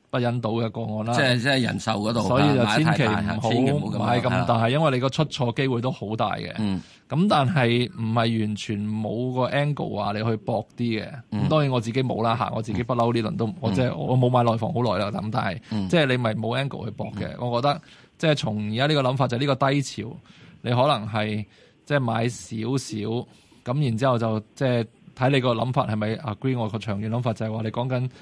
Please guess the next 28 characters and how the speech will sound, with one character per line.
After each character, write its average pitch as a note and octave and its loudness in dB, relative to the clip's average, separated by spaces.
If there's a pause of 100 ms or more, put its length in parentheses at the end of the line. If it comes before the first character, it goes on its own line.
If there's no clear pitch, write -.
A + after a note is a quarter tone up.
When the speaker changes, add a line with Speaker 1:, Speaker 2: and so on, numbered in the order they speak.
(140)
Speaker 1:
個 C3+ 0
餅 B2+ 2
可 C#3 6
能 - 0 (140)
係 G#2+ -4
危 G#2+ -2
險 A#2+ -2
咗 C3 0
或 B2 2
者 A#2 0
係 B2+ 2
細 A2 0
咗， A#2 0
但 A2+ -2
係 A2 0
嗰 B2+ 0
個， - -4
嗰 D3 4
個 C#3 4
玩 A#2 2
家 B2+ 2
個 A#2+ 2
數 A2 -2
目 A2 -4
係 A2 -4
會 G#2+ -4
急 - -6 (180)
劇 - -6